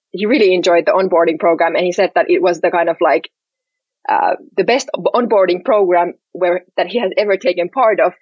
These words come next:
even though he has kind of been part of, uh, kind of, um, Canadian onboarding programs that have been on site, but still this remote version was sort of more, uh, more inspiring. So I think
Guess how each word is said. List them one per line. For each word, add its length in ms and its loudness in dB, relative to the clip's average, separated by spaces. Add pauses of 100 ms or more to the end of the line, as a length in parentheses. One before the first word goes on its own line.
even 280 -2
though 340 2 (720)
he 240 -10
has 320 -4
kind 140 -2
of 140 -8
been 180 -2
part 220 0
of, 100 0
uh, 220 -10 (340)
kind 140 -2
of, 120 -4
um, 340 0 (880)
Canadian 420 2
onboarding 460 -2
programs 520 -2
that 160 -4
have 180 -6
been 140 -2
on 160 -6
site, 420 -2
but 140 -4
still 260 2
this 180 0
remote 460 0
version 400 0
was 300 -2 (920)
sort 200 0
of 100 0
more, 400 2
uh, 300 0 (220)
more 200 -2
inspiring. 800 0
So 160 -2
I 80 2
think 200 -4